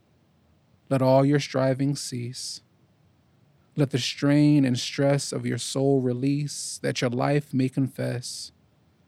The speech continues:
the beauty of the peace found right here in this little space, where kingdom and kindred meet, where love is made complete, where you recognize God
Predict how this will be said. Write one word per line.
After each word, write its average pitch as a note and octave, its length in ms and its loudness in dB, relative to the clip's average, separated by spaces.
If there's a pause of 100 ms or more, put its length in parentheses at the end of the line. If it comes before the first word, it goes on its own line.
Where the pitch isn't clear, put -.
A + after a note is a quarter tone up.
(420)
the B2 100 0
beauty D3 640 2 (100)
of B2+ 160 -6
the B2+ 80 -6
peace D3+ 540 -6
found C3+ 560 0
right C3 240 0
here A#2+ 420 -6 (840)
in A#2+ 140 0
this A#2 220 -6
little B2+ 240 0
space, - 720 -10 (920)
where C3 160 2
kingdom C#3+ 560 2
and B2 140 -2
kindred C3 460 0
meet, B2+ 460 -2 (960)
where B2+ 140 2
love C3+ 300 4
is B2+ 140 0
made C3 320 2
complete, C3+ 680 -6 (1000)
where C3 160 2
you C3+ 140 6
recognize C3 760 0
God C3 520 -8